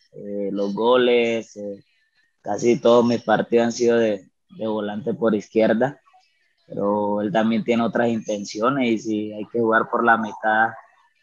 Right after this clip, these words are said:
eh, se hace, porque él nos dice mucho del desorden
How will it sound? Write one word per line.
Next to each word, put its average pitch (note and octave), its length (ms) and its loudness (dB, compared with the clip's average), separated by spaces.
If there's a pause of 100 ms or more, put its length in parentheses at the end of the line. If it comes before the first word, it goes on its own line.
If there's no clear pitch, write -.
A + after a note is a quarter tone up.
(100)
eh, G2+ 300 -12
se G#2+ 240 -4
hace, D3 380 4 (280)
porque G2+ 580 -8 (280)
él G#2+ 120 -8
nos A2+ 180 -4
dice A#2 240 0
mucho A#2 360 0
del A2+ 140 2
desorden A#2 840 0